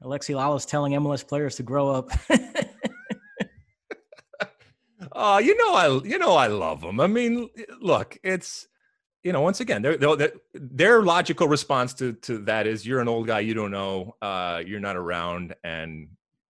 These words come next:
Speaker 2: you know, you're just, uh, you're just, you know, gonna have hot takes and stuff like that." Okay, but this is, this is how I felt when I read every single time.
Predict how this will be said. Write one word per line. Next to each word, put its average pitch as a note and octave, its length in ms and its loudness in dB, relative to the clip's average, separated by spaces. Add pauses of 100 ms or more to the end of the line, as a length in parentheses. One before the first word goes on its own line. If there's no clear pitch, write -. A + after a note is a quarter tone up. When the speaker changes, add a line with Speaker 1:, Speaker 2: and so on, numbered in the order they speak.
(140)
Speaker 2:
you D#2+ 80 -18
know, C#2 140 -16
you're D#2+ 180 -18
just, - 320 -20
uh, C2+ 400 -20
you're D#2 140 -20
just, D#2+ 200 -20 (640)
you - 80 -20
know, C2+ 140 -18
gonna C#2+ 180 -18
have C#2 220 -16 (100)
hot - 240 -12
takes - 300 -16
and - 80 -20
stuff - 260 -20
like - 140 -20
that." - 140 -20 (120)
Okay, F3+ 240 -10 (100)
but C3 120 -16
this F#3+ 180 -6
is, F#3+ 240 -10 (380)
this E3+ 160 -2
is A3 120 -4
how F#3+ 200 0
I E3 100 2
felt C3 440 0
when A#2+ 120 -4
I A2+ 160 0
read A2 500 0
every G2+ 280 -4
single G2 380 -8
time. A2+ 200 -6